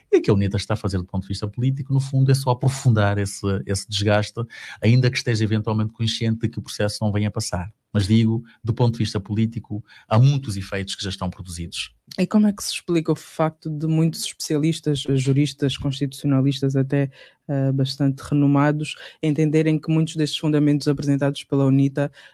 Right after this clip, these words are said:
Speaker 2: eh, não podem ser, eh, imputáveis diretamente ao Presidente da República?
Speaker 1: Mas não podem ser imputáveis ao Presidente da República porque esse Presidente da República que assina os despachos.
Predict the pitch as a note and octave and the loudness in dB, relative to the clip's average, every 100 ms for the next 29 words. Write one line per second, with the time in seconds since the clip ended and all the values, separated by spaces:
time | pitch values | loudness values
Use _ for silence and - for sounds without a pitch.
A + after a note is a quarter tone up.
0 | - C#3 C#3+ D3+ D#3+ E3 D#3+ D#3 - D#3+ | -6 -2 0 0 0 0 0 -2 -2 0
1 | D#3 D3+ D3 C#3+ C#3+ C#3+ C#3+ - D3+ D3 | 2 2 0 0 0 0 -2 -4 -4 -2
2 | C#3+ C#3+ C#3+ C#3+ C#3+ C#3+ C3+ - C3+ C3 | -2 0 0 0 0 0 -2 -6 -4 -4
3 | B2+ C3+ C#3 C3+ C3+ C3 C#3 C3+ C3 B2+ | -4 -4 0 0 -2 -6 -6 -10 -10 -10
4 | B2 _ _ - - - - A2 A2 B2 | -12 _ _ -20 -20 -20 0 4 4 4
5 | C3+ B2 A2+ A#2+ A#2 A2+ G#2 A2+ A2 G#2 | 4 2 2 0 0 -2 -2 0 0 0
6 | G2+ G2 A2 G#2+ F#2+ A2 G#2+ G#2 G2 - | -2 0 2 2 0 0 0 0 0 -4
7 | - A#2 A#2 - G#2+ A2 G#2 G2+ A2+ A2+ | -2 -2 -2 -4 -2 0 0 -2 0 0
8 | A2+ A2+ G#2 A2 G2 F#2 - F2 F2 - | 0 -4 -2 0 0 -4 -4 -4 -4 -8
9 | - - | -10 -10